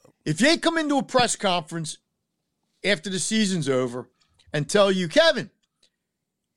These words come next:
we, yeah, we, we sucked for, for twelve weeks, but we're gonna fire the defensive coordinator. We're bringing everybody back on offense."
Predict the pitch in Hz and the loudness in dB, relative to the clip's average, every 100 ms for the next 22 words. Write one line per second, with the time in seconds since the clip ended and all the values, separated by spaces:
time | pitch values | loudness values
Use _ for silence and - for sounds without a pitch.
0 | _ _ _ 156 226 262 175 180 180 180 | _ _ _ -4 -4 -4 -2 0 2 0
1 | 254 - 226 - 226 226 - 180 156 - | -6 -6 -4 -2 0 -2 -4 -8 -8 -10
2 | - 160 - 196 190 170 170 170 - _ | -12 -12 -4 2 4 2 -2 -6 -8 _
3 | 196 311 392 302 294 269 247 202 208 220 | 2 6 6 4 2 0 -2 -4 -4 -4
4 | 208 160 147 - 143 120 113 - _ _ | -4 -8 -12 -10 -8 -8 -12 -16 _ _
5 | _ _ _ _ _ _ 294 381 415 392 | _ _ _ _ _ _ 0 2 4 4
6 | 370 349 339 240 320 302 233 240 240 143 | 2 0 -2 -2 -2 -2 -4 -2 -4 -8
7 | 107 - - | -16 -18 -20